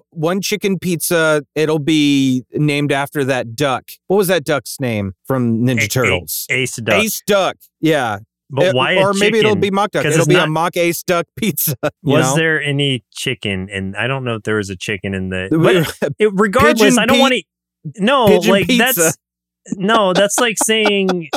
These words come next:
Speaker 2: that there's actual turtle pizza. Like, we're literally dining on turtle soup. We can't have that.
Speaker 1: People do that.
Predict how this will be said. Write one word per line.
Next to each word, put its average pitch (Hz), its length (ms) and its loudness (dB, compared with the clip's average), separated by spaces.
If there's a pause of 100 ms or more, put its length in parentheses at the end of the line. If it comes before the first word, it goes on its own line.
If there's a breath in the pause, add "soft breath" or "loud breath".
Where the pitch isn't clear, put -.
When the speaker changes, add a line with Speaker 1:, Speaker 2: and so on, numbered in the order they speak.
(180)
Speaker 2:
that 165 240 0 (260)
there's 160 340 0
actual 170 540 -2
turtle 147 540 0
pizza. 110 340 -4
Like, 117 180 -2
we're 139 160 2
literally 156 500 2
dining 135 360 -2
on 123 80 -2
turtle 117 300 -2
soup. 107 400 -4 (340)
We 147 160 0
can't 170 320 -2
have 120 280 -4
that. 95 140 2
Speaker 1:
People 330 220 2
do 247 280 2
that. 147 380 -2